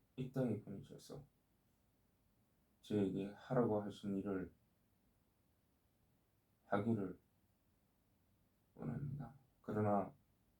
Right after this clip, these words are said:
아시다시피 저는 그럴 만한 사람이 아닌 것을 알지 않으십니까? 하나님, 보시고 계시듯 보살펴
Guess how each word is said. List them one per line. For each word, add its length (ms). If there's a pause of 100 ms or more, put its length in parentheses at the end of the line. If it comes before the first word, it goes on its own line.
(560)
아시다시피 720
저는 420 (1800)
그럴 280
만한 480 (840)
사람이 480 (220)
아닌 340
것을 380
알지 340
않으십니까? 800 (280)
하나님, 380 (4000)
보시고 440
계시듯 500 (800)
보살펴 360